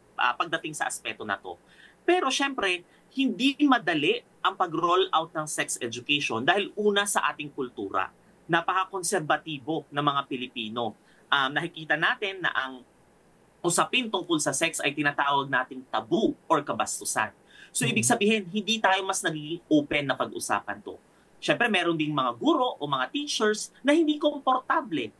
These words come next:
Speaker 1: na ituro ang sexual education dahil nga alam nila na konserbatibo ang kanilang pananaw. So, nakikita natin na kailangan, ah, makipagtulungan tayo para, ah, mai-roll out natin ito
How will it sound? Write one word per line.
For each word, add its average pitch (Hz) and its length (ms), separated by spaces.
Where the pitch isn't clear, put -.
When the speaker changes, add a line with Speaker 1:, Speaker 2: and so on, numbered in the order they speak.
Speaker 1:
na 170 160
ituro 214 640
ang 165 80
sexual 160 480
education 175 720
dahil 202 400
nga 208 240
alam 220 200
nila 294 280
na 196 160
konserbatibo 190 760
ang 165 80
kanilang 127 360
pananaw. 95 560
So, - 240
nakikita 320 480
natin 214 400
na 214 80
kailangan, 196 800
ah, 160 240
makipagtulungan 185 960
tayo 120 480
para, 214 320
ah, 160 240
mai-roll 214 560
out 180 240
natin 156 400
ito 120 320